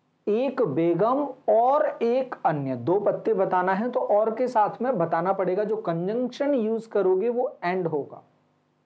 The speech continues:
one queen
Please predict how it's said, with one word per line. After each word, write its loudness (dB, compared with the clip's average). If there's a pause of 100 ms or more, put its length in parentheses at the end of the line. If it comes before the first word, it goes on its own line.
(1300)
one 0 (120)
queen -2